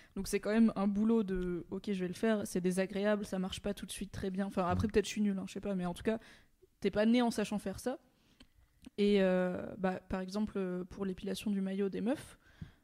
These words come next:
Speaker 1: bah, en fait, souvent, tu le fais chez l'esthéticienne parce qu'il y a
Speaker 2: Mm,
Speaker 1: juste
Speaker 2: bien
Speaker 1: des
Speaker 2: sûr.
Speaker 1: zones que tu peux pas, euh, atteindre. Donc tu
Speaker 2: Bien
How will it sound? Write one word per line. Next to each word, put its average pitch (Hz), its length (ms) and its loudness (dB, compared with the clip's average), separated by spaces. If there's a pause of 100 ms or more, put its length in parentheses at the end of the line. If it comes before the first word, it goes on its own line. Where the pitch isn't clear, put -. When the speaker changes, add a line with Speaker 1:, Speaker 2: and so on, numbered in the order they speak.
(120)
Speaker 1:
bah, 190 100 0
en 190 40 -2
fait, 208 180 2
souvent, 208 240 -2
tu 202 120 -8
le 185 60 -6
fais 196 120 -2
chez 185 140 -6
l'esthéticienne 190 640 -2
parce 208 140 -4
qu'il - 80 -8
y 190 40 -2
a - 20 0
Speaker 2:
Mm, - 20 -2
Speaker 1:
juste 208 160 -2
Speaker 2:
bien 185 100 2
Speaker 1:
des 180 60 0
Speaker 2:
sûr. 220 100 4
Speaker 1:
zones 254 120 6
que 196 100 0
tu - 160 -14
peux - 140 -8
pas, 208 240 0
euh, 190 240 0
atteindre. 208 360 -4
Donc 185 200 0
tu - 140 -8
Speaker 2:
Bien 180 40 -2